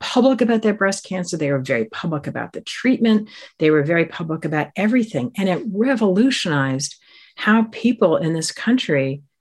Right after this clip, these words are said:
think about, I mean, now football players wear pink cleats in October. I mean, it's extraordinary that people just, you know, anytime someone, God forbid, is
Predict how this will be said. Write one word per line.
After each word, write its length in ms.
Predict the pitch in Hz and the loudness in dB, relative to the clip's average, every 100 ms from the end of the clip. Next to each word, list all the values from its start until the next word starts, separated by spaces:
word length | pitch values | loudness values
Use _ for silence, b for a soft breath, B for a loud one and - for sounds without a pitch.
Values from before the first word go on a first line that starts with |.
| _ _ | _ _
think 320 | - - 262 | -4 2 4
about, 160 | 240 165 | 4 2
I 60 | 190 | 2
mean, 120 | 185 | 2
now 240 | 214 269 | 2 2
football 400 | 262 330 320 240 | -2 -4 0 0
players 420 | 233 240 226 240 - | 0 0 0 0 2
wear 240 | 226 226 _ _ _ | 0 0 _ _ _
pink 240 | - 226 226 | 0 2 0
cleats 440 | - 320 302 - | -2 0 0 -2
in 60 | - | -2
October. 680 | 269 - 339 381 - - B B B B | -4 -4 -2 0 0 -2 B B B B
I 60 | 202 | 2
mean, 280 | 220 214 - | 4 4 2
it's 180 | 233 220 | -2 -2
extraordinary 1120 | 220 - - 233 285 247 208 156 143 - - - | -2 -2 -2 -2 0 2 2 2 -2 -6 -12 -2
that 240 | 196 - | -2 0
people 260 | 233 220 233 | -4 0 0
just, 260 | 226 220 | 0 0
you 60 | 233 | 2
know, 220 | 208 170 - | 2 2 2
anytime 480 | 247 233 220 190 | 2 4 2 0
someone, 340 | 175 190 185 170 | 0 -2 -4 -2
God 180 | 170 170 | -2 -2
forbid, 220 | 165 160 | -4 -2
is 200 | 151 | -2